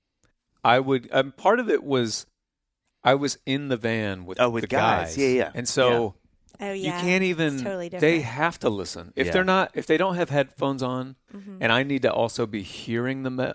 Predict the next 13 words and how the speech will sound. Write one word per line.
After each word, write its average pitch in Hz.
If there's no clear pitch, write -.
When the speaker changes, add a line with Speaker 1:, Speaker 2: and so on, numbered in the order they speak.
Speaker 1:
the, 113
the 107
music 110
coming 107
out 104
of 127
the 127
headphones 127
to -
make 110
sure 120
they're 104
actually, 113